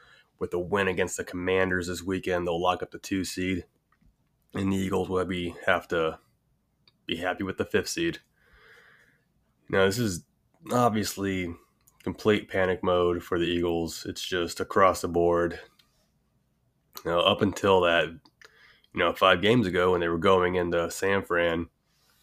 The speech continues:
you know, there's the two best teams in the N F L. It was, you know, the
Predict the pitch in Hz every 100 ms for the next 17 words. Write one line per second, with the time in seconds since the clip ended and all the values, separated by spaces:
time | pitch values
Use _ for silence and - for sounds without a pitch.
0 | _ _ _ 90 87 85 87 - 120 104
1 | 107 - 110 107 95 101 101 98 - 101
2 | 85 80 80 80 78 - - _ _ _
3 | _ _ - 87 82 80 85 - 92 82